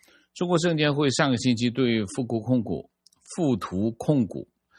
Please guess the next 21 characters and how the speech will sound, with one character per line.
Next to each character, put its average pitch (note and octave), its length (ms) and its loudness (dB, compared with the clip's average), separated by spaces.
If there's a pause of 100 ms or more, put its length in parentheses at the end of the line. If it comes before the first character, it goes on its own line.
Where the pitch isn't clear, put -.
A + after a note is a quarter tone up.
(220)
罚 A2+ 200 2
款 G2+ 240 -2
十 - 160 -8
八 A2+ 160 4
点 A2 160 2
五 F2+ 140 -4
亿 G2 240 -6 (140)
啊， - 100 -20 (420)
同 C3+ 220 2
时 C3 160 -4
对 B2+ 320 4
富 D3 180 -4
途， G#2+ 400 -8 (160)
富 D3+ 160 0
途 G#2 240 -2
的 G#2+ 220 4
C B2 220 0
E B2 100 6
O B2 140 6
李 D#2 180 -2
华 D2+ 420 -2